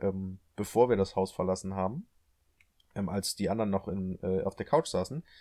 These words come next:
Beziehungsweise als wir uns gerade auf den Weg machen wollten, rauszugehen. Äh, ich hab vorher Zähne geputzt, kam vom Klo wieder und dann, äh, standen die da, äh, in so Türrahmen im Flur und da hat Nick, äh, hat,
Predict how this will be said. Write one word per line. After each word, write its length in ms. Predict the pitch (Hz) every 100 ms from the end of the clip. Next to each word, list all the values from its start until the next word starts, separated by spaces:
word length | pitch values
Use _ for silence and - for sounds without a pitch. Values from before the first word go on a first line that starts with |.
| - - - _ -
Beziehungsweise 380 | 113 156 131
als 120 | 117 120
wir 40 |
uns 140 | 113 -
gerade 180 | 131
auf 80 | 156
den 180 | - 113
Weg 180 | 139 180
machen 260 | 143 127 113
wollten, 280 | 120 120
rauszugehen. 760 | 107 117 156 - 98 95 104 151 _ - _
Äh, 160 | - 110
ich 80 | 120
hab 100 | 120
vorher 160 | 135 135
Zähne 260 | 156 175
geputzt, 280 | 170 170 165
kam 140 | 151
vom 160 | 139 127
Klo 260 | - 143 123
wieder 440 | 165 185 190 -
und 160 | 135 123
dann, 240 | 131 135
äh, 260 | - 123 123
standen 320 | - 135 147
die 100 | 139
da, 320 | 120 117 110 104 _ -
äh, 320 | - - -
in 180 | - 117
so 120 | 113
Türrahmen 800 | 101 - 151 117 120 131 135 143 _ _
im 160 | 123 113
Flur 460 | - 127 143 143
und 420 | 110 117 110 -
da 140 | - 113
hat 160 | 117
Nick, 240 | 113 117 -
äh, 200 | 104 104
hat, 180 | 104